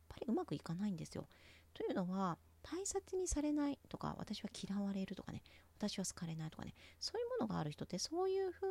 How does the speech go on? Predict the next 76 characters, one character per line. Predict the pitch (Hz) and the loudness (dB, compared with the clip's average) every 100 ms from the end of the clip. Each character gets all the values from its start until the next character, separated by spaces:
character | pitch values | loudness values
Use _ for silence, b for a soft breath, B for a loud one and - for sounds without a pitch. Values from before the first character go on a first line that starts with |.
| 339 | 2
う | |
に、 | 175 185 180 156 - B B B - | 2 4 4 2 -2 B B B -4
え | 165 | -2
ー、 | 160 | -2
パ | - 185 | -4 -4
ー | 175 | -2
ト | 143 | -2
ナ | 135 135 | -2 -2
ー | |
の | 143 170 156 | -2 -2 -2
言 | 170 165 160 | 0 -2 0
動、 | 160 156 - B B | -2 -2 -4 B B
行 | - 175 170 | -2 2 4
動 | 160 160 | 2 0
っ | |
て | - 139 | -2 -4
い | |
う | 135 | -4
の | 135 | -2
を | |
見 | 175 | -4
て | - 349 | 0 0
し | - | 0
ま | 117 117 | -2 -4
う | |
の | - | -4
で、 | - | -6
ど | - - | -6 -6
う | |
し | - | -6
て | - | -8
も。 | - - - - - - - - - - - - | -12 -20 -20 -20 -20 -20 -20 -20 -20 -20 -20 -14
そ | - - | -8 -6
う。 | 135 - - - - - - - | -6 -10 -20 -20 -20 -20 -16 -6
だ | 202 | -4
か | - | -2
ら | 139 | -2
ね、 | 127 - - b b | -4 -8 -12 b b
あ | 147 | -6
の、 | 143 131 - | -4 -6 -4
う | 415 | 0
ま | 466 | 0
く | - - | 0 -6
い | 160 | -2
く | 233 | -2
は | - 196 | 2 2
ず | - | 2
が | 370 403 | 2 4
な | 392 | 4
い | 294 | 2
ん | |
で | - | 2
す | - | 0
よ | |
ね、 | 135 139 | 0 0
そ | - | 0
の | 147 | 0
思 | 143 143 | 2 0
い | |
込 | 139 | 0
み | 139 | -2
を | |
持 | 135 | -2
っ | 131 | -4
て | - | -6
い | - | -8
て。 | - - B B B B | -6 -8 B B B B
う | 170 | -4
ん。 | 139 - | -2 -2
だ | 208 | -4
っ | |
て、 | - B B B - - | -4 B B B -20 -4
え | 190 | -2
っ | |
と、 | 180 185 | 0 -2
パ | - | 2